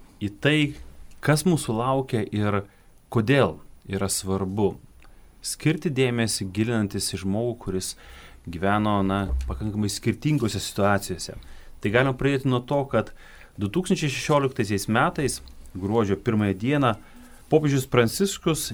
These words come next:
įgaliojo Šventųjų skelbimo kongregaciją paskelbti dekretą, pripažįstantį Dievo tarno arkivyskupo Teofiliaus Matulionio kankinystę ir taip atveriant kelią jo paskelbimui palaimintuoju.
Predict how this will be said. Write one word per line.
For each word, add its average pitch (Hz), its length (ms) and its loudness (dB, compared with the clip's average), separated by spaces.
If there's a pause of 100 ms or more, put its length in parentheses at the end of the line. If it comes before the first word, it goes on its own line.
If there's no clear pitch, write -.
(120)
įgaliojo 113 580 2
Šventųjų 101 480 0
skelbimo 104 480 2
kongregaciją 104 800 2
paskelbti 107 560 -4
dekretą, 120 640 0 (720)
pripažįstantį 151 800 2
Dievo 135 380 2
tarno 139 420 0
arkivyskupo 110 680 -2
Teofiliaus 107 500 -2
Matulionio 110 640 0
kankinystę 110 840 0 (560)
ir 90 180 -12
taip 147 240 -2
atveriant 143 400 0
kelią 113 400 2
jo 98 240 2
paskelbimui 95 720 -2
palaimintuoju. 101 840 2